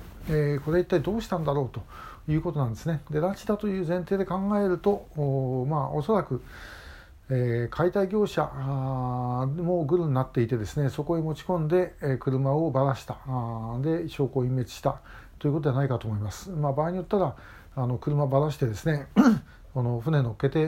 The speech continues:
ー、北朝鮮を送ったということもないとは言えない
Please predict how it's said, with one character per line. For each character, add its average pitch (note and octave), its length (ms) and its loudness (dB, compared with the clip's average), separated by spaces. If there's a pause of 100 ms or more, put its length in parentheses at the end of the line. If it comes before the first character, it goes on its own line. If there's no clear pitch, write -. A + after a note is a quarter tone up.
(360)
ー、 - 20 -6
北 C3 180 0
朝 B2+ 140 -2
鮮 C3+ 140 0
を B2 40 -2
送 - 140 -8
っ - 20 -18
た E3+ 140 2
と E3+ 120 -4
い E3+ 40 0
う - 20 0
こ E3+ 80 -2
と E3 100 -6
も F3 140 0
な E3 160 0
い G3 80 0
と - 140 -4
は E3 160 2 (440)
言 C3+ 120 4
え - 20 2
な A#2+ 160 0
い G#2+ 60 -12